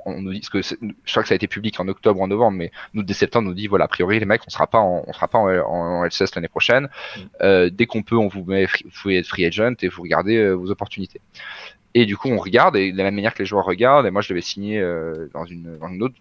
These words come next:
Speaker 1: dans une grosse équipe en tant que head coach avec Mac en assistant.
Speaker 2: Ouais.
Speaker 1: Et, euh, et le, et deux jours avant le, la fin, eh ben, ils nous disent, ouais, en fait, Splice revient, euh, du coup, vous êtes encore sous contrat, euh, vous revenez. Et, euh, et pareil aux joueurs, et il y a des joueurs à qui ça a pas plu du tout.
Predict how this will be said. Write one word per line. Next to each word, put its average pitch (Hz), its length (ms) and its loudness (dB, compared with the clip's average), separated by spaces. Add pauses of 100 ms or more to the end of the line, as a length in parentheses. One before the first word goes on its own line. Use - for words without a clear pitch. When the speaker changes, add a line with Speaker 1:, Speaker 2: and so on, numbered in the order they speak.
(160)
Speaker 1:
dans 95 80 -12
une 92 80 -16
grosse 120 220 0
équipe - 240 -12
en 101 60 2
tant 98 100 -2
que 95 120 -4
head 95 140 4
coach - 220 -4
avec - 220 -10
Mac 107 240 2
en 87 160 -6
assistant. - 420 -6 (260)
Speaker 2:
Ouais. 107 200 -14 (480)
Speaker 1:
Et, 92 220 4
euh, 87 220 4 (460)
et 135 160 4
le, 87 500 0 (100)
et 98 60 -6
deux 110 220 0
jours 131 220 0
avant 101 180 0
le, 98 160 0
la 90 140 0
fin, 139 360 0
eh 90 60 -6
ben, 90 120 -2
ils 87 60 -6
nous 90 60 -8
disent, 117 140 -8
ouais, 117 60 2
en 113 80 4
fait, 127 280 2
Splice - 320 0
revient, 101 320 0 (480)
euh, 90 120 2
du 90 100 -6
coup, - 120 -16
vous 117 80 0
êtes 95 80 2
encore - 200 -2
sous - 100 -12
contrat, 104 420 4
euh, 87 220 0
vous 98 140 -8
revenez. 85 260 -8 (680)
Et, 90 240 0
euh, 71 380 -4 (100)
et 87 200 0
pareil 113 260 2
aux 98 40 2
joueurs, 104 340 2
et - 40 -2
il 82 60 -4
y 80 40 -2
a 80 40 -2
des 85 80 -4
joueurs 107 160 2
à 95 40 0
qui - 80 -12
ça - 100 0
a - 20 2
pas 98 120 2
plu - 160 -12
du 87 100 -16
tout. 170 220 -10